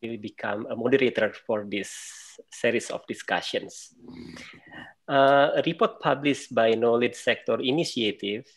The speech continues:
in collaborations with Ministry of Research and Indonesian Academy of Sciences, or A I P, in two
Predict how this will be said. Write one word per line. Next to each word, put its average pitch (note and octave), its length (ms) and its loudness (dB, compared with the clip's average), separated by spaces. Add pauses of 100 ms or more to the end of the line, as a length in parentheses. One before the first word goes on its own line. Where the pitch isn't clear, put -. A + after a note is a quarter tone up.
(500)
in A#2 160 -6
collaborations A2+ 800 -2 (160)
with A2 240 -2 (160)
Ministry A2+ 640 -4
of G2 160 -6
Research - 560 -6
and G#2+ 520 -6
Indonesian A2+ 540 2
Academy B2 560 -2
of G#2+ 140 -6
Sciences, A2+ 720 -4
or A#2 160 -2
A A2 160 -4
I G#2 240 -4
P, E3 280 -4 (840)
in B2+ 260 2
two B2+ 160 0